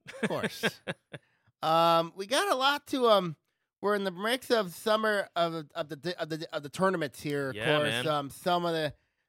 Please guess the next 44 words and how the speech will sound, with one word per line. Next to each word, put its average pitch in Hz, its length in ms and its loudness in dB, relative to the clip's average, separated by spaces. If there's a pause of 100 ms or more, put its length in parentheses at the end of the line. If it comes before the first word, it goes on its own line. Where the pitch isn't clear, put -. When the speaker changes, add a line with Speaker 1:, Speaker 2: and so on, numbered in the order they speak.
(160)
Speaker 1:
baseball, 175 440 -2
softball 180 560 2
districts 156 520 -4
were 147 180 -2
delayed, 147 960 -2
um, 151 280 0
Speaker 2:
Yeah. 123 300 2
Speaker 1:
because 160 160 2
of, 147 400 -2
um, 131 300 -4 (420)
Mother 156 260 0
Nature. 156 380 -4
Speaker 2:
Crazy 143 380 2
Speaker 1:
Um, 143 80 0
Speaker 2:
weather 139 260 2
weekend. 110 420 -6 (160)
Speaker 1:
Uh-huh. 151 340 -4 (120)
Cra-, 208 300 -2
especially 320 420 -2
on 220 120 -2
Saturday. 156 580 -2
Speaker 2:
Mm-hmm. 135 680 -6
Speaker 1:
Um, 185 460 0 (220)
but 190 120 -8
we 233 80 -8
got 294 180 2
a 262 80 2
lot 180 320 4
of 160 80 -4 (260)
stuff 190 300 0
to 151 60 -18
talk 139 320 -4
about. 131 200 -10
We 151 60 -12
got 151 280 0 (580)
lacrosse, 175 680 2
we 156 80 -12
got 151 160 -8
track 170 300 2
and 160 100 -12
field 160 340 -4
to - 80 -10
talk 156 260 0
about. 147 520 -2